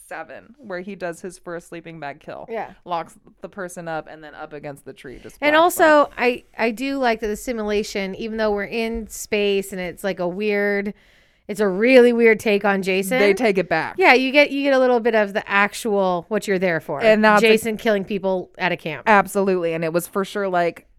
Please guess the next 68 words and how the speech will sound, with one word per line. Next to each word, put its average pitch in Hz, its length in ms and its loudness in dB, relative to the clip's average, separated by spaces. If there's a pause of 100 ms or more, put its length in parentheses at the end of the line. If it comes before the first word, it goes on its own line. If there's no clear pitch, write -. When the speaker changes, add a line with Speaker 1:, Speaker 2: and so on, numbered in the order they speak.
(280)
Speaker 1:
eighties 180 460 -6
vibes. 170 800 0
The 175 100 0
whole, 175 140 0
Speaker 2:
Yeah. 240 60 2
Speaker 1:
they, 180 140 2
like, 180 280 -2
they 185 160 -6
took 185 160 -10
it - 120 -8
all 160 200 -4
the 143 80 -8
way 92 140 -12
back. - 260 -14
So 214 80 -6
Speaker 2:
Love 269 240 4
Speaker 1:
I, 190 60 0
Speaker 2:
it. - 160 -6
Speaker 1:
yeah. 160 280 -4
And 233 180 -4
Speaker 2:
Very 240 240 6
Speaker 1:
so, - 60 -4
Speaker 2:
Star 220 240 4
Trek. 175 300 -4
Speaker 1:
Mm-hmm. 262 480 -4
And 226 160 -6
he 247 100 -6
totally 220 480 4
falls 190 340 2
for 175 140 -4
that. 208 220 2
He's 277 120 2
having 185 240 4
a 170 60 -2
fucking 170 300 2
blast 175 420 2
killing 190 380 2
it. - 60 6
Speaker 2:
<laughs> - 120 0
He's 453 80 0
like, 359 140 6
"Can 359 100 2
you 415 60 4
just 427 140 -2
leave - 180 2
me 349 120 4
here? 403 300 6 (640)
I - 60 4
tell 339 140 4
you 339 100 4
what, 262 200 2
you 294 160 0
Speaker 1:
<laughs> 330 40 -2
Speaker 2:
leave 349 260 0
me 427 160 -2
here, 233 340 2
locked 233 400 0
in 311 140 -4
here, 262 260 -2
and 208 120 -4
I 214 100 2
won't 226 300 -2
kill 233 240 -2
any 220 160 -6
actual 202 320 -4
people 196 320 -8
again." 165 280 -6
Speaker 1:
Yeah. 269 300 2